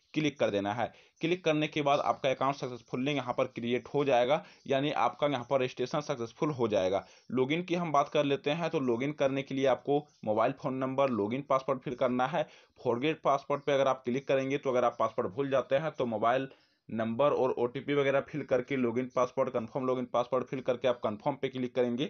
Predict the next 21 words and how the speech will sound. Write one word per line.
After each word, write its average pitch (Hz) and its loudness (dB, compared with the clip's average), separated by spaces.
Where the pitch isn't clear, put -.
तो 135 0
यहाँ 143 0
से 175 -2
ईजीली 143 0
फॉरगेट 131 -2
भी 120 0
आप 120 2
कर 123 2
सकते 85 -8
हैं। 110 -6
तो 131 -6
यहाँ 147 -4
पे 180 2
मैंने 151 0
रजिस्टर 131 -2
करके 139 -2
रखा 127 2
है, 147 -2
तो 143 -2
मैं 123 -2
लॉगिन 104 -2